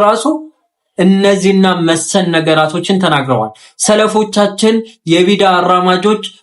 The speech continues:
ወደ ሽርክ የሚጣሩ ሰዎችን አህያ ብለው ይናገሩ ነበር። «እነዚህ አህያዎች ናቸው።» ወላሂ ኪታቦቻቸውን ከፍቼ ማሳየት ይችላል። አሁን እኛ አግሬሲቭ ሆነን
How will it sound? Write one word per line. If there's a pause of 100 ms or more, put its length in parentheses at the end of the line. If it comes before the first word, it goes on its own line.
ወደ
ሽርክ
የሚጣሩ (120)
ሰዎችን (400)
አህያ
ብለው
ይናገሩ
ነበር። (440)
«እነዚህ
አህያዎች
ናቸው።» (120)
ወላሂ (100)
ኪታቦቻቸውን
ከፍቼ
ማሳየት
ይችላል። (1500)
አሁን
እኛ
አግሬሲቭ
ሆነን